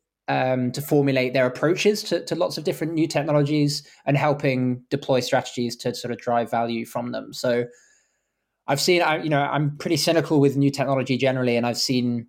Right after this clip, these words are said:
sort of when A R first came out on, on, I guess, early-ish stage iPhones, and whenever new technology comes out, it's inevitable that people scramble to create gimmicky, you know, pieces of content, um,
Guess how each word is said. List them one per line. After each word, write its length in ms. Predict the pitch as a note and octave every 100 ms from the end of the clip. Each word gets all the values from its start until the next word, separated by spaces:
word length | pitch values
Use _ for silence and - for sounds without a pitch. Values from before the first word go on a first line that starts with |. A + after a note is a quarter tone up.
| _ _ _ _
sort 180 | - C#3
of 80 | A#2+
when 140 | B2+ B2
A 200 | C3+ C3+
R 200 | C3+ B2+
first 320 | D3 C3 -
came 180 | C3 B2+
out 280 | B2+ A#2 A#2+
on, 300 | B2 A#2+ B2+
on, 380 | - C3 C3+
I 140 | C3+ -
guess, 320 | C3 C3 - - _ _
early-ish 600 | C3+ C3+ B2+ B2 C3 B2+ -
stage 380 | - B2+ B2
iPhones, 720 | B2 B2+ B2+ B2+ A#2+ A#2 A#2 -
and 340 | C3+ B2 B2+ - _ _ _ _ _ _ _ -
whenever 600 | C#3 D3+ C#3 B2+ A2 - _
new 220 | D3 C3+
technology 400 | C3+ C3 B2+ B2
comes 260 | B2 B2 A#2
out, 240 | A#2+ B2 B2
it's 180 | C3 C3+
inevitable 640 | C3 B2 B2+ - A#2+ A2
that 220 | B2 - - _ _ _ -
people 260 | D3 C#3+
scramble 480 | C3 - D3 D3 C3
to 100 | C3
create 500 | - C#3+ C3 - -
gimmicky, 640 | C#3+ C3+ B2+ - B2+ B2+ - _ _ _ _ -
you 80 | B2
know, 100 | A#2+
pieces 340 | D3 C3+ A#2+
of 120 | A#2
content, 540 | - C3 B2+ B2 B2 - _
um, 560 | B2+ B2 B2 A#2+ A#2+